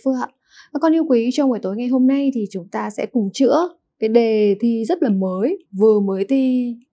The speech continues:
hôm qua thôi, ngày mùng mười tháng một năm hai không hai tư.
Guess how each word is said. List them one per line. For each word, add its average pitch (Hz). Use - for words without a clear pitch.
hôm 262
qua 311
thôi, 285
ngày 220
mùng 208
mười 208
tháng 196
một 226
năm 214
hai 208
không 214
hai 202
tư. 226